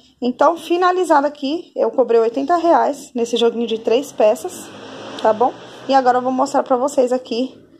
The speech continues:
as bases, né? Eu tô terminando, na verdade, né? Não tá todas as bases prontas, porque acabou a linha, tava acabando a linha azul,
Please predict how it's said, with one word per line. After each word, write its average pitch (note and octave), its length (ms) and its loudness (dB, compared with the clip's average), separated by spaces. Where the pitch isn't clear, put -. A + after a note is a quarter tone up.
as B3+ 200 0
bases, A3 720 -2
né? G3+ 220 -4
Eu - 80 -4
tô - 120 -4
terminando, C4+ 460 2
na A3+ 120 -4
verdade, G3+ 400 -2
né? C4 200 -2
Não G#3 160 -2
tá A#3+ 140 2
todas A#3+ 260 0
as B3 140 2
bases A#3 360 0
prontas, B3 460 2
porque A#3+ 500 2
acabou A3+ 720 0
a G3+ 280 -6
linha, G3+ 300 -4
tava G#3+ 140 4
acabando G#3+ 440 -2
a G3 80 2
linha G3+ 240 -2
azul, D#4 380 0